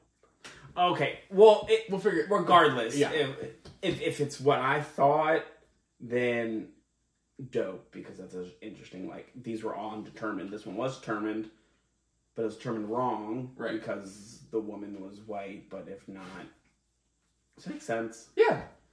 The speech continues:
Speaker 1: But if it, she was native, what it meant was that it was found out wrong.
Speaker 2: Yeah.
Speaker 1: Oh, but I think she was.
Speaker 2: That's interesting. I think she's native,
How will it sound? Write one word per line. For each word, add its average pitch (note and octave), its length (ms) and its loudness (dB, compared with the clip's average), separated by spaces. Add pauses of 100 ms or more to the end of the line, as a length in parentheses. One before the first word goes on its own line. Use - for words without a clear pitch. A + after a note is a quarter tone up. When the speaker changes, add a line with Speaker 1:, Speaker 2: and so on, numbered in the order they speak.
(320)
Speaker 1:
But B2+ 100 4
if B2 140 2
it, D2+ 180 0 (320)
she - 180 -8
was A#2+ 220 2
native, G#2+ 280 -6
what G#2+ 140 -6
it F#2+ 80 -10
meant G2+ 240 -14
was F#2+ 140 -10
that - 100 -12
it - 80 -12
was - 120 -16
found F#2+ 180 -12
out - 180 -14
wrong. - 540 -10 (220)
Speaker 2:
Yeah. - 160 -6 (1300)
Speaker 1:
Oh, B2+ 80 -14
but - 40 -16
I - 80 -14
think C3 200 -10
she A2 180 -10
was. - 680 -16 (1500)
Speaker 2:
That's - 160 -20
interesting. - 300 -20 (520)
I - 60 -16 (140)
think C#3 160 -14
she's - 180 -18
native, - 320 -20